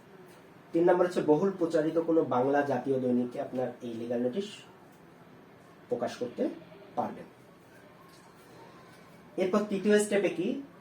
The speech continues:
এই নোটিশ যেদিন, আহ, পাবে আপনার, আহ, চেক দাতা, এই নোটিশ পাওয়ার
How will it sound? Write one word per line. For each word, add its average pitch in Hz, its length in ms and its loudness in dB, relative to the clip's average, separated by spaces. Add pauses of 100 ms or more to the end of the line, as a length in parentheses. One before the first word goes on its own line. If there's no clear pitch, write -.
এই 170 200 2
নোটিশ 170 680 2
যেদিন, 147 340 4
আহ, 123 480 0 (120)
পাবে 131 320 0
আপনার, 120 360 -2
আহ, 104 800 -8 (500)
চেক 123 180 -8
দাতা, 127 340 -2 (280)
এই 135 120 -4
নোটিশ 147 320 -4
পাওয়ার 151 340 6